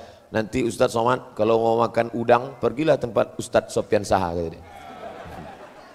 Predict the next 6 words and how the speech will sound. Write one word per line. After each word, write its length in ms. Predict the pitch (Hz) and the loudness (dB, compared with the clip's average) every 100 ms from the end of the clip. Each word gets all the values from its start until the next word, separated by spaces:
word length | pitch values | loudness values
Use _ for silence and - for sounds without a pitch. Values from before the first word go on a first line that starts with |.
| - - - 403 - - - _ _ _ _ - - - - - - - _ _ | -20 -20 -20 -20 -20 -20 -20 _ _ _ _ -20 -20 -20 -20 -20 -20 -20 _ _
Artinya, 460 | - 110 123 120 139 139 - 120 | 0 0 0 2 4 2 0 4
apa 320 | 120 - 123 | 4 6 4
yang 160 | 120 | 4
bisa 240 | 123 120 110 | 2 0 0
kita 240 | 110 117 | 2 6
lakukan, 720 | 113 113 113 123 127 - - | 6 8 8 8 6 -10 -18